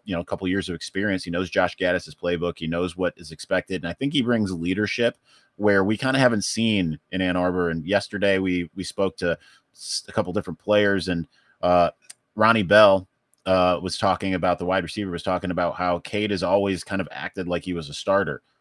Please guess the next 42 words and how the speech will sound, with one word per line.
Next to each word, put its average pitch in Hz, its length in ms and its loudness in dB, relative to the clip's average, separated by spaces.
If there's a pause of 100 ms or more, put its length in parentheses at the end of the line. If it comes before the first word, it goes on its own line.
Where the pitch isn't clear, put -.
(180)
had 104 220 2
that 110 180 0
type 104 180 -2
of 95 60 -2
leadership. 95 440 0
You'd 87 140 -4
never 98 220 0
know 98 260 6
that 92 140 0
he 95 160 -2
was 87 280 -4 (180)
third 104 180 0
string 107 340 0
when 90 120 0
he 82 60 0
arrived 85 420 2
in, 78 180 -4 (320)
uh, 82 160 4
twenty 95 300 -4
nineteen, 87 640 -4 (280)
say-, 85 300 -2
saying 87 260 -4
that 82 140 -2
he 95 220 -4
just 85 240 -4 (360)
exuded 95 640 0 (140)
leadership 95 500 -2
in 90 80 -6
a 87 60 -2
way 90 180 0
that 87 200 0
he 87 120 -6
hadn't 87 220 0
really 85 200 -4
seen. 95 360 -4
I 87 80 -6
think 151 180 -8
that's - 240 -2
really 107 260 0
something 98 280 -2
important 87 420 -2
because 82 340 -6